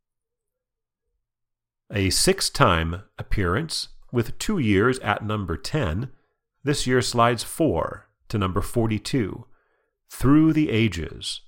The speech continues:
a new story of civilization, at three hundred thirty thousand views. Debuting at number forty-one,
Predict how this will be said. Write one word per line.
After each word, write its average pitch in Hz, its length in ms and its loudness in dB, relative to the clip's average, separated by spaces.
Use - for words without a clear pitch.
a 107 140 2
new 104 640 0
story 104 540 0
of 110 160 -4
civilization, 87 880 -4
at 104 220 -4
three 104 300 -2
hundred 87 420 -4
thirty 127 460 -2
thousand 76 480 -6
views. - 480 -16
Debuting 110 640 4
at 98 120 -2
number 90 280 2
forty-one, 110 920 0